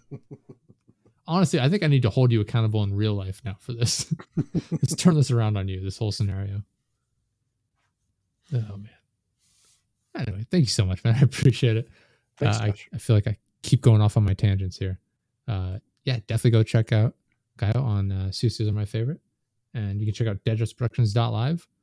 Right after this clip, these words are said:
Speaker 1: Uh, I don't remember what day this episode is coming out because I've lost all sense of time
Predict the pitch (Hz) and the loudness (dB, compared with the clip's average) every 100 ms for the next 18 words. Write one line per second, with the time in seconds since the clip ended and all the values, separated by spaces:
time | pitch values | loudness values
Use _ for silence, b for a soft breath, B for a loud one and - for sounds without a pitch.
0 | _ _ _ - 110 101 101 101 101 104 | _ _ _ -8 -4 -4 -4 -4 -6 -6
1 | 101 101 104 104 104 107 117 110 113 117 | -6 -6 -6 -6 -4 0 0 0 0 0
2 | 107 107 131 110 113 113 107 - - _ | 0 -2 -2 -2 0 0 -2 -6 -14 _
3 | _ - 117 - 123 110 - 117 107 107 | _ -8 -8 -4 -2 -2 0 0 0 -2
4 | 139 135 113 101 98 98 - - _ _ | -4 -6 -4 -4 -4 -8 -14 -18 _ _
5 | _ - 98 98 107 104 - 123 107 107 | _ -10 -6 -4 -4 -4 -8 -10 -8 -8
6 | 104 104 - 110 101 107 101 - 101 107 | -10 -12 -10 -10 -10 -10 -12 -12 -12 -10
7 | 110 | -10